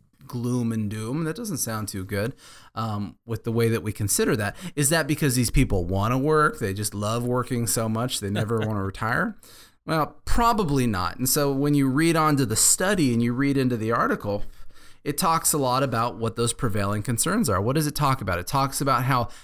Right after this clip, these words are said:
Speaker 1: healthcare premiums and healthcare costs are rising, but, but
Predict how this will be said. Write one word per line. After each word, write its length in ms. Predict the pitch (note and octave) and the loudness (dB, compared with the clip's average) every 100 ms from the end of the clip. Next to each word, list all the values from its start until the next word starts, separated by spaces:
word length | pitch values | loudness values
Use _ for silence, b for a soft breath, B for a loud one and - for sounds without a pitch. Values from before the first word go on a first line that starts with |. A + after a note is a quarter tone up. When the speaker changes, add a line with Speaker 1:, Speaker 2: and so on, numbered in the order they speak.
| B | B
Speaker 1:
healthcare 480 | D3 D#3+ - F3+ D#3 | 0 0 2 0 0
premiums 640 | - D3+ C3 C3 A#2 B2 | 2 2 4 4 2 0
and 100 | B2+ | 0
healthcare 400 | A2 C#3 - C#3+ | 2 0 0 -2
costs 380 | C#3+ B2 B2 - | 0 0 2 2
are 80 | C#3 | 2
rising, 520 | B2 A2 G#2+ G#2+ A2 - B B B - | 2 2 0 0 -2 -6 B B B -2
but, 440 | C3 A#2+ A#2 - _ _ _ | 0 2 0 -4 _ _ _
but 400 | A#2+ A#2+ A2 - | -8 -2 -2 -4